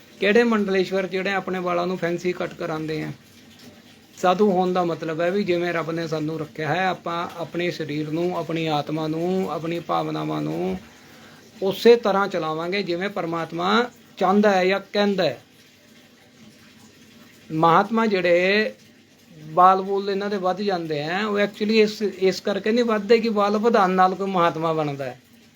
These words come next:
ਵਾਲਾਂ ਦਾ ਮਹਾਤਮਾ ਜੀ ਨਾਲ ਕੋਈ ਲੈਣ ਦੇਣ ਨਹੀਂ ਹੈ, ਪਰ ਇਸ ਵੱਧ ਇਸ ਕਰਕੇ ਜਾਂਦੇ ਆ ਕਿ ਮਹਾਤਮਾ ਜਿਹੜਾ ਉਹ ਰੱਬ ਦੀ ਰਜ਼ਾ 'ਚ ਰਹਿੰਦੇ ਆ ਤਾਂ ਉਹਨਾਂ ਦੇ ਵੱਧ ਜਾਂਦੇ ਆ, ਔਰ ਵਾਲ ਵਧਣ ਨਾਲ ਕੋਈ ਮਹਾਤਮਾ ਨਹੀਂ ਹੁੰਦਾ। ਮੈਂ ਆਪਣੇ ਬਾਰੇ ਇਹ ਗੱਲ ਕਰ ਰਿਹਾ ਜੀ, ਹੋਰ ਕਿਸੇ ਬਾਰੇ ਨਹੀਂ ਕਹਿ ਰਿਹਾ ਮੈਂ।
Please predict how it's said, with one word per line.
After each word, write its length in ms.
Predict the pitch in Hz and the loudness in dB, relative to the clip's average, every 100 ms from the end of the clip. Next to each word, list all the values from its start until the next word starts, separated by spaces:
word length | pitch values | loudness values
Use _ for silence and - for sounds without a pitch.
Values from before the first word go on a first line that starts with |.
| - | -14
ਵਾਲਾਂ 360 | 139 143 160 | -6 -4 -2
ਦਾ 100 | 175 | 0
ਮਹਾਤਮਾ 420 | 190 180 170 170 185 | 2 4 4 2 -2
ਜੀ 60 | |
ਨਾਲ 180 | 185 190 | 0 -2
ਕੋਈ 220 | 190 190 | -2 -2
ਲੈਣ 240 | 185 170 165 | 0 -2 -2
ਦੇਣ 200 | 156 147 | -6 -6
ਨਹੀਂ 320 | 143 139 127 | -8 -10 -14
ਹੈ, 100 | 120 123 - - - - - - _ - | -16 -20 -20 -20 -20 -20 -20 -20 _ -2
ਪਰ 120 | 196 | 2
ਇਸ 140 | 220 214 | 2 0
ਵੱਧ 220 | 160 190 240 | 2 6 8
ਇਸ 140 | 233 | 6
ਕਰਕੇ 320 | 214 214 214 | 2 -2 -2
ਜਾਂਦੇ 360 | 185 175 165 175 | -2 -2 -2 -4
ਆ 80 | 196 | -2
ਕਿ 120 | 226 | -2
ਮਹਾਤਮਾ 460 | 208 170 170 180 | 0 -2 -4 -4
ਜਿਹੜਾ 200 | 175 175 | 0 0
ਉਹ 80 | 214 | 2
ਰੱਬ 160 | 202 170 | 0 -2
ਦੀ 160 | 214 | 0
ਰਜ਼ਾ 280 | 214 214 233 | 0 2 2
'ਚ 80 | 214 | 2
ਰਹਿੰਦੇ 380 | 202 202 214 208 | 0 0 0 2
ਆ 80 | 226 | 0
ਤਾਂ 200 | 220 226 | 0 2
ਉਹਨਾਂ 320 | 254 254 254 | 4 4 4
ਦੇ 100 | 240 | 4
ਵੱਧ 240 | 190 175 | 2 0
ਜਾਂਦੇ 400 | 202 190 165 165 | -2 -4 -6 -10
ਆ, 40 | 160 151 - 190 | -12 -18 -14 -6
ਔਰ 140 | 208 165 | -6 -4
ਵਾਲ 320 | 156 170 190 | 0 2 2
ਵਧਣ 260 | 185 185 214 | 0 -2 0
ਨਾਲ 220 | 233 240 | 2 4
ਕੋਈ 120 | 247 | 4
ਮਹਾਤਮਾ 400 | 247 214 214 202 | 4 4 2 -2
ਨਹੀਂ 140 | 185 | -4
ਹੁੰਦਾ। 240 | 175 165 170 | -4 -4 -4
ਮੈਂ 140 | 170 | -4
ਆਪਣੇ 200 | 170 180 | -4 -4
ਬਾਰੇ 220 | 185 185 | -2 -2
ਇਹ 80 | 175 | -2
ਗੱਲ 160 | 170 156 | -2 -4
ਕਰ 160 | 151 | -6
ਰਿਹਾ 140 | 147 147 | -8 -8
ਜੀ, 120 | 139 | -10
ਹੋਰ 200 | 131 156 | -6 -8
ਕਿਸੇ 260 | 151 147 165 | -6 -2 -2
ਬਾਰੇ 220 | 160 151 | -2 -4
ਨਹੀਂ 140 | 143 | -6
ਕਹਿ 120 | 135 | -8
ਰਿਹਾ 100 | 143 | -8
ਮੈਂ। 80 | 147 | -10